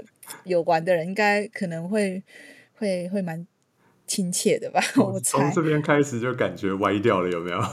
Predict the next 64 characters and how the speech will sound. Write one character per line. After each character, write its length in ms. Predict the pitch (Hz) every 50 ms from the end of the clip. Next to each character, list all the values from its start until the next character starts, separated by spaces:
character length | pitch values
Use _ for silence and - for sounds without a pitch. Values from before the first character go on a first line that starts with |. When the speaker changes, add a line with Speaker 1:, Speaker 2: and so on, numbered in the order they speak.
| - 156 - - - - - - - - - - - - _ _ _ _ _ -
Speaker 1:
对， 80 | 254
<laughs> 840 | 311 - - 285 202 277 - - 240 233 - - - - 466 - - -
他 120 | 330 294
那 240 | 311 311 302 302 -
个 80 | -
运 100 | 302 285
用 140 | 285 277 254
实 60 | 269
在 100 | 247 214
是 80 | 220 220
太 240 | 214 - - 202 156
广 220 | - - - - - -
了。 120 | - 233 233 - - - - - - -
然 140 | 226 254 285
后 320 | 311 392 415 403 381 349
呢， 300 | 311 302 285 277 277 277
我 80 | 269 220
不 80 | 202
知 60 | 220
道 120 | 294 320 349
大 60 | 359
家 60 | 320 269
有 40 |
没 60 | 214 185
有 60 | 190
在 100 | 233 226
看 340 | 233 - 269 247 226 202 180
老 240 | 175 170 156 - -
高， 260 | - - 185 180 180
如 100 | 190 247
果 100 | 285 254
有 60 | 202 170
在 120 | 220 220
看 160 | - 247 226
老 140 | 196 160 151
高 120 | - 175
的 80 | 180 185
话， 220 | 196 214 196 185
应 40 | 185
该 280 | 185 185 180 180 180 190
会， 480 | 190 - 208 190 175 170 170 170 - - - - - - - - -
呃， 180 | - 185 175 208
知 100 | 196 208
道 200 | 226 233 226 196
有 80 | 170 165
一 60 | 170
个 120 | 190 180
叫 180 | 170 208 196 190
做 200 | 202 196 190 180
S 300 | 165 170 170 165 165 -
C 120 | - 165 165
P 540 | 165 190 165 160 156 160 156 160 160 - - _ _
基 200 | - - 165 165
金 280 | - - 165 156 170 175
会 240 | - - 180 143 151
的 120 | - -
东 200 | - 143 - -
西， 140 | 196 - 170
就 80 | 180 202
是 60 | 208
他 100 | 214 208
们 120 | 185 170 165 - _ _ _ _ _
就 120 | - 190
是 200 | 202 185 175 160